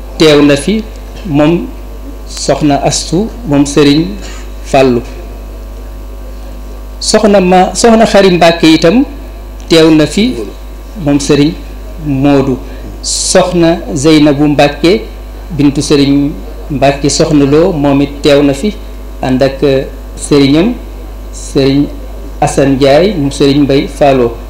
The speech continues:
Serigne As Amar teew na fi, Serigne Maodo, Serigne Modou May, Serigne Mansour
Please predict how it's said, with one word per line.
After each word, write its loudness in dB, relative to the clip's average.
Serigne 0
As 2
Amar 0
teew 2
na 0
fi, -2
Serigne 0
Maodo, 2
Serigne 2
Modou 2
May, 2
Serigne 2
Mansour 0